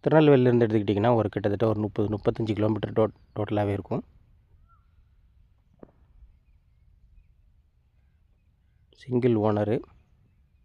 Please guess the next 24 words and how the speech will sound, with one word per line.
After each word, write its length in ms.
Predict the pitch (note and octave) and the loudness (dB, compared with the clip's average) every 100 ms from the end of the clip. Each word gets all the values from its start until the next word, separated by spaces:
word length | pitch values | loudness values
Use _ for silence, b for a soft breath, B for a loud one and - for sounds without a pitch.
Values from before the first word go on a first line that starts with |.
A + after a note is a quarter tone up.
| - | -6
மொத்தமா 440 | A2+ - A#2 A2 C3+ A2 | -6 0 0 2 0 2
ஏக்கர் 360 | G#2+ G#2 A#2+ - | 0 0 -2 -2
அஞ்சு 260 | A2 G#2+ A2 | -4 -2 -2
லட்சத்தி 360 | G#2 G#2 A2+ | -4 -4 -2
எழுபத்தஞ்சாயிரம் 640 | A#2+ G#2+ G#2 G#2 G2+ A2+ D#3 | 0 0 -2 -2 -2 0 0
ஒரு 120 | G2+ | 0
ஏக்கரு. 360 | G2 G#2+ G2 A2 G3+ - _ _ _ _ _ _ _ - | -2 -2 -4 -4 -6 -16 _ _ _ _ _ _ _ -2
இது 120 | B2 A#2 | 0 2
பிரிச்சு 260 | C#3 D3+ C#3+ | 0 4 4
வாங்கதா 260 | B2+ A#2 | 6 4
இருந்தீங்கன்னா, 360 | G#2 A2 A2 C3+ | 4 0 0 0
நீங்க 180 | G#2+ G#2+ | 2 2
ஒரு, 140 | G#2 | 2
ஒரு 160 | G#2 B2+ | 2 4
ஏக்கர், 300 | B2 B2+ A#2+ | 4 4 0
ஒன்றரை 220 | G#2+ A2 | 2 2
ஏக்கரா 220 | G#2+ A2 | 2 0
பிரிச்சு 280 | A2 G#2+ G#2+ | -2 -4 -2
வாங்கிக்கலாம். 400 | G2+ F#2+ G2 C#3+ | -4 -2 -4 -2
மத்தபடி 360 | A2+ - G#2 A2+ | -2 0 0 0
டோட்டலா 340 | G#2+ G2+ G#2+ | 0 0 0
தான் 160 | G2+ G#2+ | 0 0
வாங்க 140 | G2 | 0
வேண்டியிருக்கும். 400 | F#2+ F#2+ F#2 B2 | -2 -4 -4 -8